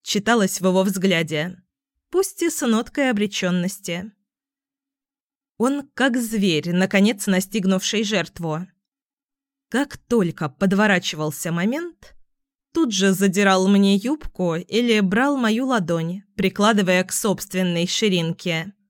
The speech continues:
под которой ощущался твердый кол. Выключила воду, выходя к нему. Роман подал полотенце, что предусмотрительно снял с крючка. Снова оказавшись сухой, подошла к нему вплотную,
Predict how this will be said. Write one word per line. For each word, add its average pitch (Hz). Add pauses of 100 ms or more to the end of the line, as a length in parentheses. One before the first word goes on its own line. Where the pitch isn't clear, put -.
(260)
под 202
которой 185
ощущался 208
твердый 185
кол. 170 (1700)
Выключила 320
воду, 180
выходя 190
к -
нему. 180 (880)
Роман 262
подал 196
полотенце, 196
что -
предусмотрительно 196
снял 185
с -
крючка. 185 (1400)
Снова 185
оказавшись 170
сухой, 226
подошла 262
к 311
нему 226
вплотную, 180